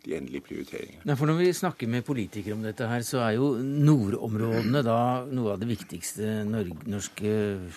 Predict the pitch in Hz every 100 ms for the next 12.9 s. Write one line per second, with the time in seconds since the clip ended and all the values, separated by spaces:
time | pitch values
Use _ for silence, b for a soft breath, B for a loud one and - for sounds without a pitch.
0 | - - 110 98 90 - 104 98 101 101
1 | 110 107 104 101 95 95 104 123 - 110
2 | 113 101 98 104 107 98 120 113 117 B
3 | B B 107 101 90 98 123 - - 120
4 | - - 202 175 - 440 156 151 170 202
5 | 143 110 101 120 117 104 117 - 113 107
6 | 101 107 98 - 113 90 120 95 80 90
7 | 85 B B B B B 123 123 120 -
8 | - - 151 156 - 165 110 135 117 156
9 | - 156 - 185 - - - 113 117 135
10 | 123 113 131 120 - - 113 110 104 123
11 | 135 127 120 127 127 123 131 107 92 107
12 | - 127 117 110 - 143 110 123